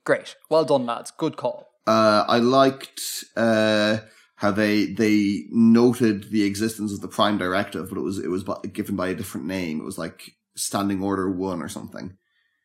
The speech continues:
Speaker 2: Um,
Speaker 1: Mm-hmm.
Speaker 2: 'cause I was kinda thinking the first time I watched it, is that not, like, are they kinda not messing with the Prime Directive a wee bit there? Um, because I, I misunderstood the, the precise thing of the Prime Directive.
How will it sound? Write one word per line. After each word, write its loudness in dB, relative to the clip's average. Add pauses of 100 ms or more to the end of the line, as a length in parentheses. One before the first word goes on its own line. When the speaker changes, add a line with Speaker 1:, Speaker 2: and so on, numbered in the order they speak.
(300)
Speaker 2:
Um, -12 (140)
Speaker 1:
Mm-hmm. -4
Speaker 2:
'cause -2
I 6
was 2
kinda 4
thinking 0
the -2
first 0
time 0
I 2
watched 0
it, -2
is -4
that -6
not, -4 (160)
like, -2
are 0
they -2
kinda 0
not 0
messing -2
with -4
the -14
Prime 0
Directive -2
a -2
wee 2
bit -4
there? 2 (520)
Um, 0
because -4
I, 0
I 0
misunderstood -4
the, -6
the -10 (340)
precise -6
thing -4
of -8
the -10
Prime -4
Directive. -8